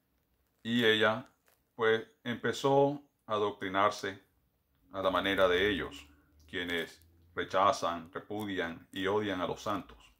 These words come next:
a la Virgen María, etcétera, etcétera. Y el ladrón, perdón, el pastor le dijo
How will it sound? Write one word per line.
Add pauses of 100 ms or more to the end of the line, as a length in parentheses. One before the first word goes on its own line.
(480)
a
la
Virgen
María, (720)
etcétera,
etcétera. (2750)
Y
el
ladrón,
perdón,
el
pastor
le
dijo